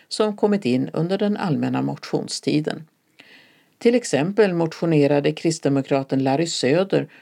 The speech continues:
om att synskadade ska ha rätt till färdtjänst.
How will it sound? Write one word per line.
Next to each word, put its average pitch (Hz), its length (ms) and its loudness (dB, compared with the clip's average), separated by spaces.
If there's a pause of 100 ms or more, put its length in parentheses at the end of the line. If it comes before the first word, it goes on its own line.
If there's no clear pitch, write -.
om 214 200 0
att 220 140 -6
synskadade 147 960 -2
ska - 220 -8
ha 135 160 -4
rätt - 220 -12
till - 120 -10
färdtjänst. - 760 -6